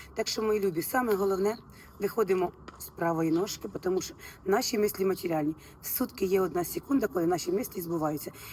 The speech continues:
І вони збуваються у вас тоді, коли у вас такий всплеск. Ви щось захотіли і думаєте, робити чи ні. А я вам кажу, да, робити, не відкладувати. Ваша Світуля вас I love you.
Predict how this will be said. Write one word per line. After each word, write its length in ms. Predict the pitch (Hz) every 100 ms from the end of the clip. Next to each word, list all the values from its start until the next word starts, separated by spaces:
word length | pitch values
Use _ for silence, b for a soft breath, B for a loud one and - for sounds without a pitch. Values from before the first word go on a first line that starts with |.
| B
І 80 | -
вони 220 | 185 220
збуваються 480 | 233 190 190 196 185
у 40 | 180
вас 120 | 185
тоді, 220 | 208 208
коли 200 | - 196
у 40 |
вас 180 | 185 196 - B B
такий 240 | - - 226
всплеск. 540 | - - - 240 214
Ви 80 | 233
щось 220 | 285 262
захотіли 480 | 247 - 277 320 254
і 40 |
думаєте, 300 | 220 233 240
робити 300 | 247 233 -
чи 160 | 220 -
ні. 140 | 190 175 B B -
А 40 |
я 140 | 143
вам 140 | 160 156
кажу, 280 | - 139 147
да, 380 | 147 185 156 - B B
робити, 600 | - 170 165 220 214 175 165
не 160 | 165 190
відкладувати. 760 | 185 - 202 185 147 160 - B B B
Ваша 260 | 156 202 196
Світуля 400 | - 180 202 170
вас 180 | 180 - - - - - - -
I 320 | 214 269 311 -
love 500 | - 165 196 247 185
you. 140 | 165